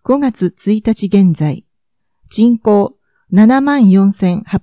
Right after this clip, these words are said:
百五十五人。対前月比二十一人の増。男三万七千三百七十一人。女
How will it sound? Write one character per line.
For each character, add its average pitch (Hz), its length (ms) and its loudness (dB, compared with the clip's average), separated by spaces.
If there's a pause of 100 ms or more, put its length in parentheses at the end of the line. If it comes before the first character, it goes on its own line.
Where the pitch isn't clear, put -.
(100)
百 226 400 -2
五 185 100 0
十 233 260 0
五 226 140 2
人。 170 260 2 (580)
対 247 320 -2
前 208 220 4
月 202 240 -2
比 - 280 -10 (400)
二 269 160 0
十 220 320 0
一 208 240 -2
人 190 240 4
の 160 140 -2
増。 175 340 -4 (560)
男 220 560 0 (300)
三 254 340 -2
万 262 220 2
七 190 240 4
千 196 340 0
三 262 300 -2
百 180 240 -2
七 180 280 2
十 208 300 -2
一 190 240 -4
人。 160 220 -2 (520)
女 196 540 2